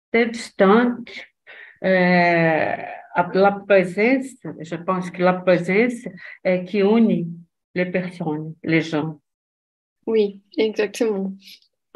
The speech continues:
Speaker 2: Euh, c'est très, très,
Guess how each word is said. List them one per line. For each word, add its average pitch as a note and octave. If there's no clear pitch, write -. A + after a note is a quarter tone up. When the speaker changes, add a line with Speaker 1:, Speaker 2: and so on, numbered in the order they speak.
Speaker 2:
Euh, G3+
c'est G3+
très, G#3+
très, G#3+